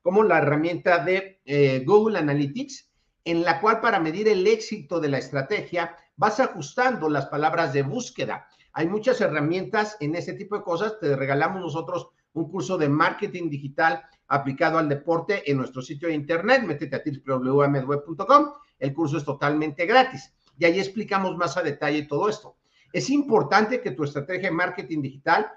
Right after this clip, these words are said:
incluye, incluya un plan de contenido sólido, ¿ok? Es decir, un plan de cosas que vas a publicar cada semana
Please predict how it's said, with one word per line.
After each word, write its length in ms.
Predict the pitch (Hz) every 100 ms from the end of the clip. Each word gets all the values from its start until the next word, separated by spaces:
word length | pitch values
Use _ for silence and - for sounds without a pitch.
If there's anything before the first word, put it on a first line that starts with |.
| _ -
incluye, 560 | 147 143 202 202 208 143
incluya 400 | 143 170 185 202
un 100 | -
plan 200 | 185 185
de 120 | 180
contenido 500 | 143 135 135 131 120
sólido, 600 | - 185 233 262 302 302 - _ _
¿ok? 180 | 135 180 220 214
Es 140 | 151
decir, 340 | 147 143 170 165
un 220 | 175 156
plan 280 | 180 185 190
de 140 | 147
cosas 300 | - 151 -
que 100 | -
vas 120 | 151 156
a 120 | -
publicar 480 | 123 117 151 147 -
cada 220 | 160 156
semana 500 | 175 165 165 202